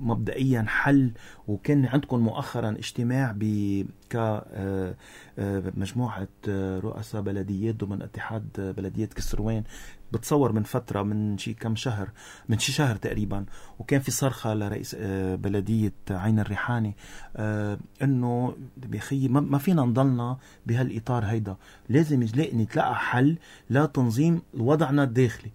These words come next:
نحنا معلقين بسلطة مركزية. هالسلطة المركزية ما عم تعطيك، ما عم تعطينا شي.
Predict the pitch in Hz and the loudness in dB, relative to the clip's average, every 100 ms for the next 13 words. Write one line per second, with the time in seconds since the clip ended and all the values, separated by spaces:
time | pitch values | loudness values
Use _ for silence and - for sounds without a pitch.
0 | - - - 143 - 151 156 131 135 127 | -16 -20 -2 0 2 2 2 4 4 4
1 | 151 151 120 156 143 135 131 127 123 120 | 4 2 4 2 4 4 4 4 2 2
2 | 107 107 127 180 165 160 160 - 151 165 | 0 -2 4 6 6 6 4 4 2 4
3 | 170 180 180 170 151 151 156 139 - - | 4 4 2 0 -2 4 2 2 -6 -20
4 | - - 165 190 180 160 180 165 - - | -6 4 6 6 6 6 6 6 4 -4